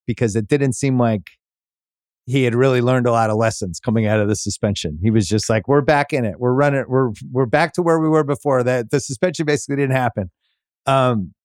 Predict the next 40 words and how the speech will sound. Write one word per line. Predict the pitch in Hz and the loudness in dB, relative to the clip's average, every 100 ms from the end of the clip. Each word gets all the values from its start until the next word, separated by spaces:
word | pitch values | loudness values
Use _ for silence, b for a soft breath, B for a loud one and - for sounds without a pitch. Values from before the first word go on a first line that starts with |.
| _ - | _ 0
but | 156 | 4
he's | 156 131 | 4 2
been | 175 175 | 0 2
good. | 139 131 123 123 _ _ _ _ _ | 2 2 0 -12 _ _ _ _ _
He | - 160 160 151 143 135 - | -2 2 4 4 2 -2 -4
looks | 147 202 - - | 2 2 0 -4
fast. | 151 127 190 - - _ _ _ _ _ _ _ _ | 0 0 0 -4 -12 _ _ _ _ _ _ _ _
It | 147 - | -2 2
looks | 165 - | 0 0
like | 208 165 | -2 -2
he's | - 165 139 104 - | 0 0 2 -2 0
athletically, | 147 - 123 131 160 180 185 | -2 0 0 2 0 0 0
like, | 180 151 127 | 2 2 0
kinda | - 143 151 | -2 0 0
back | 127 123 143 - | 0 0 0 -2
to | 147 | 0
where | 131 | 2
he | 127 | 4
was | 127 120 | 2 0
a | |
couple | - 135 - 113 | -2 -4 -2 0
years | 127 135 101 | 0 0 0
ago. | 110 101 | 0 0
So | - 123 | 0 2
I | |
don't | 131 | 2
know | 120 | 2
what | 117 | 2
happened | 117 113 107 | 0 0 0
on | 101 | 0
that. | 120 110 - _ _ _ _ _ | 0 0 -4 _ _ _ _ _
And, | 139 135 135 127 | 0 2 4 4
uh, | 120 120 117 107 - - | 4 4 2 -2 -8 -4
and | 143 131 | 0 2
he's | 143 120 | 2 2
got, | 156 156 | 0 0
like, | 160 139 | 0 0
his | 139 123 95 | 0 -2 -4
zest | 101 143 - - | 0 0 0 -4
back. | 101 90 | -4 -4